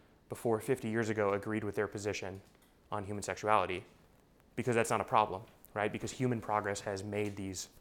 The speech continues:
achievements and advancements. Um, in, uh,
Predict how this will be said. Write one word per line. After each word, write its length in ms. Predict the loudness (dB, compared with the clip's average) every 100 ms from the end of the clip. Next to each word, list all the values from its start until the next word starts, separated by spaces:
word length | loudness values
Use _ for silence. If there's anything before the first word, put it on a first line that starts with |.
| -10
achievements 460 | -6 -6 -6 -8
and 100 | -8
advancements. 520 | -6 -8 -8 -12 -16 -16 -20 -20 -20 -20 -20 -20 -20 -20 -20 -20 -20 4
Um, 320 | 12 12 12 10 -2 -6 6
in, 280 | 8 8 4 -2 -16 -6
uh, 260 | 0 2